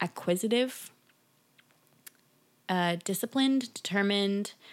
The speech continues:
quick to seize an opportunity. My take is that they're the hustlers of the zodiac. They're resourceful, good at identifying and uplifting people's strengths. They're, um, good at building teams.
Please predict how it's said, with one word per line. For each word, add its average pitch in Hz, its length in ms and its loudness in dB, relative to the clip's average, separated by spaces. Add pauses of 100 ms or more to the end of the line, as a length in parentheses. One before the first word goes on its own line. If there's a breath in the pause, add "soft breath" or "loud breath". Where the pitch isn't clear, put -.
(220 loud breath)
quick 226 280 2
to 208 120 -4
seize 190 360 -4
an 180 100 -2
opportunity. - 720 -4 (840 soft breath)
My 214 240 4
take 262 260 4
is 226 140 4
that 196 220 4
they're 175 300 6
the 170 100 0
hustlers 220 460 2
of 233 140 4
the 233 100 2
zodiac. 233 680 4 (160)
They're 185 240 2
resourceful, 202 960 2 (440 loud breath)
good 185 160 2
at 185 160 6
identifying 180 760 2
and 170 280 0
uplifting 175 600 0
people's 170 360 -2
strengths. - 760 -4 (800 soft breath)
They're, 175 640 0 (360)
um, 95 500 -6 (200)
good 247 140 4
at 233 120 2
building 214 420 6
teams. 220 880 0